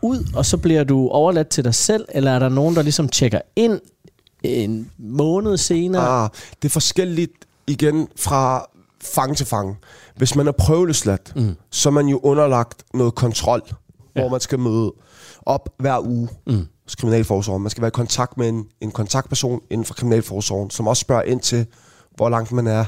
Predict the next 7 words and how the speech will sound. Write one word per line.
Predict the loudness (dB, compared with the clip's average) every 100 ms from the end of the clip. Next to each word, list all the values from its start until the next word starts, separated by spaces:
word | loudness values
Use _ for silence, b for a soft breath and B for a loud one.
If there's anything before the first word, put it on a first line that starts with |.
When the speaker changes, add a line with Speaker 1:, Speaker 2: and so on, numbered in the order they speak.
| -4
Speaker 2:
nået | -2 0 0 0
i | -4 -4 -2
hvilke | -4 -4
processer. | -8 -6 -4 -4 -4 -6 B
Speaker 1:
Ja. | -2 -2 B B B B B
Speaker 2:
Som | -2 0
også | 2 0 -2